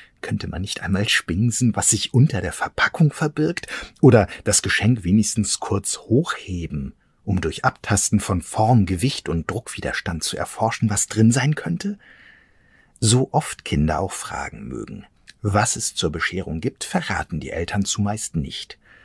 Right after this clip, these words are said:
Vertröstet werden ungeduldige Kinder stattdessen gerne mit dem Satz: „Vorfreude ist die schönste Freude.“ Jede Wette, diesen Satz haben die Eltern auch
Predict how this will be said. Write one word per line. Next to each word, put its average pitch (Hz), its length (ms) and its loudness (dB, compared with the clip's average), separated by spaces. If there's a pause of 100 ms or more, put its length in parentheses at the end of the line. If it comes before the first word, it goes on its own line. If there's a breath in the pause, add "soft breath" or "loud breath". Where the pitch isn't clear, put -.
(240 soft breath)
Vertröstet 123 640 2
werden 104 220 6
ungeduldige 135 640 6
Kinder 127 360 2
stattdessen 110 580 0
gerne 101 280 4
mit 98 160 4
dem 98 160 2
Satz: 82 400 -2 (260 soft breath)
„Vorfreude 85 920 -2 (240)
ist - 220 0
die 101 100 4
schönste - 480 -4
Freude.“ - 480 -12 (720)
Jede 98 460 2
Wette, - 240 -14 (520 loud breath)
diesen 143 280 6
Satz - 420 0
haben 92 240 2
die - 140 -4
Eltern 104 460 0
auch - 420 0